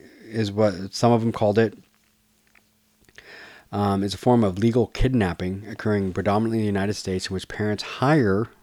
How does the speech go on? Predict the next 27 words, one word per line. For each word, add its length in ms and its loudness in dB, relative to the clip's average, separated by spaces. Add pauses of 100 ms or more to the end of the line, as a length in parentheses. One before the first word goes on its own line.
(100)
rehabilitation 800 0
organizations 520 -4
to 100 -8
seize 320 -4
children 420 -2 (400)
they 100 0
perceived 440 0
as 80 -2
troubled 400 0
and 160 -10
transport 440 -2
them 140 -2
to 100 -4
boot 280 0
camps, 480 -10 (920)
behavior 300 2
modification 600 0
facilities, 920 0
residence 360 -2
treatment 280 -2
centers, 380 -4 (160)
pretty 160 0
much 160 -4
what 60 -2
we 80 -4
talked 260 -6
about. 240 -12